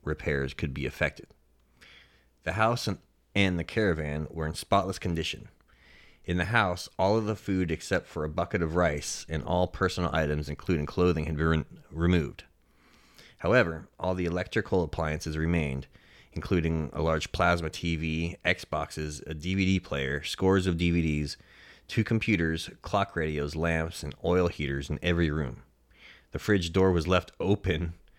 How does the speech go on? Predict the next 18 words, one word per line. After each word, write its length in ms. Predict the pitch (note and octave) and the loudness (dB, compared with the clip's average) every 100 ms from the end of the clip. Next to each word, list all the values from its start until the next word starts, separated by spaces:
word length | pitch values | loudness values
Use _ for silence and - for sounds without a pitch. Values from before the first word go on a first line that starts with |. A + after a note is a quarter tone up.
| - - - _ | -20 -20 -20 _
with 140 | E2+ F2 | -6 -4
the 120 | - | -2
inside 480 | F#2+ F2+ F2+ E2+ E2+ | -2 0 0 0 2
clean 180 | G#2+ F2+ | 2 2
and 120 | E2 | 2
empty. 400 | F2+ E2+ - - _ _ _ _ _ _ _ - | -2 -4 -10 -16 _ _ _ _ _ _ _ -2
All 220 | F2 G2 | 2 2
the 80 | F#2 | 2
furniture 400 | - F#2 F#2 E2 | 2 2 2 0
had 140 | E2 | 0
been 180 | D#2+ D#2 | 2 2
left 180 | D#2+ E2 | 0 -2
behind, 380 | D#2 D#2+ D#2 C#2+ | -4 -2 -2 -2
including 360 | D2+ F#2 D#2+ | -2 0 0
mattresses 500 | D2+ E2+ E2 D2+ D#2+ | 0 -2 -4 -8 -6
on 120 | D2+ D2+ | -4 -4
the 60 | |
beds, 500 | C#2 D2 B1+ - - | -4 -6 -6 -12 -18